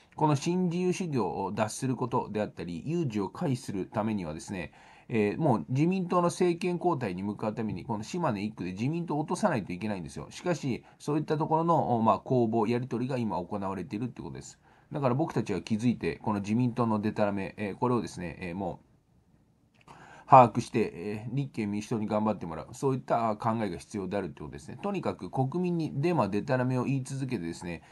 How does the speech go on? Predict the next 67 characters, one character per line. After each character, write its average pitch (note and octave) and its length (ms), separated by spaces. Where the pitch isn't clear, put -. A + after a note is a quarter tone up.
ひ - 80
た E3 100
す E3 80
ら D3+ 100
自 C3+ 160
民 D3+ 200
党 D3 120
を C#3 60
マ C3 140
ス - 80
コ D3 80
ミ C#3+ 140
が B2+ 100
応 C3 100
援 C3 80
す C#3 100
る C#3+ 100
っ - 20
て C#3 140
い - 20
う E2+ 60
構 G2+ 240
図 G2+ 100
な F#2 100
ん E2 60
で C#2+ 60
す - 60
よ。 C#2 160
ま C#3+ 120
あ、 - 20
あ - 20
の、 A2+ 280
他 E3+ 300
に G3+ 80
も、 A#2+ 200
ま G#2 100
あ、 - 20
そ B2+ 100
の A#2 100
こ B2+ 80
と A2 120
が F#2+ 100
あ G2+ 40
る G2 100
ん E2+ 80
で、 E2+ 320
え C#2+ 40
ー、 - 20
ま A#2+ 100
あ、 - 20
ち - 80
ょ - 40
っ - 20
と G#2+ 80
こ A#2+ 100
の A#2+ 80
後 G#2+ 160
ま E2+ 140
た F2+ 80
考 G2 260
え E2+ 60
て D#2+ 80
い D2+ 40
き D2+ 80
ま E2 80
す - 120
が、 D#2+ 240